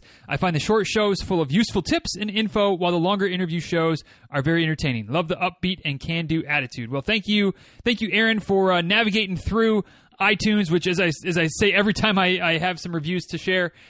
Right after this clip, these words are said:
um, I know it's not easy. It's not the, the most intuitive process, especially on your phone. But, uh, Aaron, appreciate your willingness, and everybody else who's left a review lately, uh, or, or ever, you know, in the last four and a half years, if you've left a review for the show, thank you so much for doing that. It, it definitely helps,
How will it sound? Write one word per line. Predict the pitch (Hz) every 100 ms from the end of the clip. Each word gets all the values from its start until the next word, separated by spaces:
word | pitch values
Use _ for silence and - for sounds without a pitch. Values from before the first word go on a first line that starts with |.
| - 156
um, | 143 135 127 _ _ _ _ _ _ - -
I | 156
know | 196
it's | -
not | 190 185
easy. | 196 208 214
It's | - -
not | 190 -
the, | 170
the | 165
most | 180 -
intuitive | 143 - 240 220 -
process, | 214 214 214
especially | 170 - 202 - 180
on | 170
your | 127
phone. | - 240 226 214 - - - - -
But, | 131 185 175
uh, | 180 170 160 147 - _ _ -
Aaron, | 190 196
appreciate | - 208 214 170
your |
willingness, | 160 220 233 208
and | 214
everybody | 220 196
else | 196 185
who's | 160
left | 185 175
a |
review | 170 156 170
lately, | 170 160 156 - - _ -
uh, | 156 143 135 127
or, | 151 160 156
or | 170 180 -
ever, | 214 180 113 -
you | 147
know, | 160
in |
the | 160
last | 180 196 -
four | - 214
and | 220
a |
half | 180 196 196
years, | 160
if | 143
you've | 147
left | 196 185
a | 185
review | 151 185
for | 175
the | 151
show, | - 156 135 - - _ -
thank | 240 226
you | 208
so | 220
much | 202 -
for | 170
doing | 165 139
that. | 113 -
It, | 139
it | 147 135
definitely | 180 190 175
helps, | 151 185 175